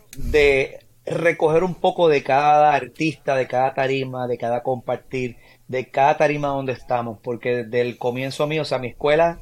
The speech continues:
Elías, o sea, disciplina, Elías, salir a la calle, viajar, ver mundo, compartir con otros artistas, interacción con un público fuera del puertorriqueño, es lo que vi y aprendí con Víctor.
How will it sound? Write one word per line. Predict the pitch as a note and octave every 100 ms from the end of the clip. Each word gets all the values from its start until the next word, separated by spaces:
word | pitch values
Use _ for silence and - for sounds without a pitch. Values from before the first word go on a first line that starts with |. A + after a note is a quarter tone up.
| -
Elías, | B2+ A#2+ C3 D3 D3 D3+ _ _ _ _ _ _ -
o |
sea, | - C3 A#2+
disciplina, | G#2 B2 C3+ A#2+ C#3+ D3+ D3+ C#3
Elías, | B2 C3+ C#3 C3+ - _ _ _ _ _ _ _ _ _
salir | - D3 D3+
a | G3
la | G3+ -
calle, | F#3 F#3 E3+ D#3 - -
viajar, | C3+ D3 C#3 D#3+ D#3+
ver | D#3+ C3+ D3+
mundo, | D3+ D#3 E3+ D#3 C#3+
compartir | C#3 C3 C3 A#2+ D3
con | - D#3
otros | D#3 D3+
artistas, | C#3 - D#3 - - C3 B2+ _ -
interacción | C3+ B2+ C3+ C3+ B2+ D#3
con | D#3 D#3
un | D3+
público | D3+ D#3+ E3 D#3+ D#3 D#3
fuera | - - C#3 D#3 D#3+
del | D3+
puertorriqueño, | D3 C#3 - C3+ C#3 E3+ F3 D3+ C3 _ _ _
es | C3 D3
lo | D#3
que | D3+
vi | C#3 D#3 E3+
y | C3
aprendí | C3 B2+ A#2+ C3+
con | D3 C3+
Víctor. | D3 C#3+ - C3 B2